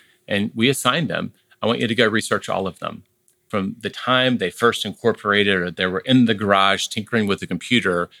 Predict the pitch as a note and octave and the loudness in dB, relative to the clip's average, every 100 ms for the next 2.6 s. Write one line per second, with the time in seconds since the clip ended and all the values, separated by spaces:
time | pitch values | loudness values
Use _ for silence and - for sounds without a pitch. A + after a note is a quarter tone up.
0 | _ _ - B2+ C#3 B2+ A2+ A2 A2 - | _ _ -2 0 2 0 0 0 -2 -6
1 | G2+ G2+ - G2+ F#2+ F2+ E2 - F#2+ - | -6 -4 -4 -4 -4 -6 -8 -6 -6 -6
2 | - G#2+ - E2+ E2+ E2+ | -4 -6 -4 -6 -4 -6